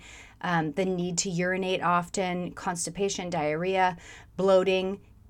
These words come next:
and the list goes on. And I think there, actually, as I'm reading that, I think there, there is only maybe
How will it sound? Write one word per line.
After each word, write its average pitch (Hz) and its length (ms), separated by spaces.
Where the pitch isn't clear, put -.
and 196 200
the 175 60
list 175 340
goes 165 180
on. 135 240
And 190 180
I 190 80
think 214 280
there, 214 260
actually, 214 380
as 214 180
I'm 247 200
reading 202 340
that, 262 320
I 196 80
think 214 400
there, 220 180
there 196 240
is 180 220
only 214 420
maybe 202 720